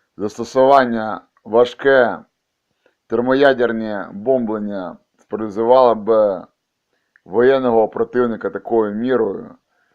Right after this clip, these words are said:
що він був би вже неспроможним відповісти такими ж тотально нищівними атомовими ударами.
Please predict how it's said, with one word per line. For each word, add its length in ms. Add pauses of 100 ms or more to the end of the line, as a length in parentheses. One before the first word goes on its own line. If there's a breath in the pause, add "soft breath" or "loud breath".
(120)
що 240
він 300
був 280
би 500
вже 440
неспроможним 1080
відповісти 840 (1300)
такими 400
ж 100
тотально 460
нищівними 640
атомовими 680
ударами. 600